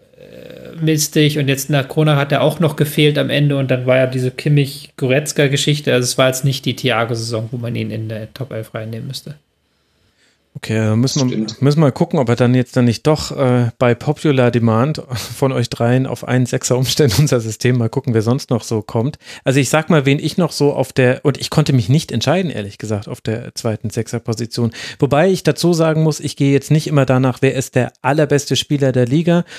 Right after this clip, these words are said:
Speaker 2: sondern wer ist auf seiner Position elementar gewesen für seine Mannschaft. Und, äh, da finde ich nämlich, äh, zum Beispiel, dass Maximilian Arnold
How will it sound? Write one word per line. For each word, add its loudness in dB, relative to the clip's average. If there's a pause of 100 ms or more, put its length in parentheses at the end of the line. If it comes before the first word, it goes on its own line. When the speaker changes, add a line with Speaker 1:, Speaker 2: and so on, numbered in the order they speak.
(140)
Speaker 2:
sondern 4
wer 2
ist -2
auf -6
seiner 4
Position 0
elementar 2
gewesen -2
für -4
seine 2
Mannschaft. 0 (400)
Und, 2
äh, -4
da 0
finde 0
ich -4
nämlich, 2
äh, -6
zum -2
Beispiel, -2
dass -2
Maximilian 2
Arnold 0